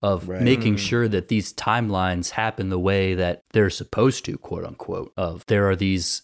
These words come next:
Speaker 1: events that he claims must happen. Um,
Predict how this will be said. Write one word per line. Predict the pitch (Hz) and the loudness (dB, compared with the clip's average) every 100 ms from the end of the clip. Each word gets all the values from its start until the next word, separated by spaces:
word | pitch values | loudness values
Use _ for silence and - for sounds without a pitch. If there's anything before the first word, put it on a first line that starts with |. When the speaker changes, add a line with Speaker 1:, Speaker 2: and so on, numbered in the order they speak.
| - | -2
Speaker 1:
events | 98 107 113 113 - | 0 2 2 0 -2
that | 98 - | -2 -2
he | 104 | -4
claims | - - 113 107 95 - | -4 0 2 2 -2 -2
must | 104 110 101 - | 2 2 0 -6
happen. | - 113 - 92 85 85 | -4 -4 -4 -6 -6 -2
Um, | 95 87 87 | 0 0 -4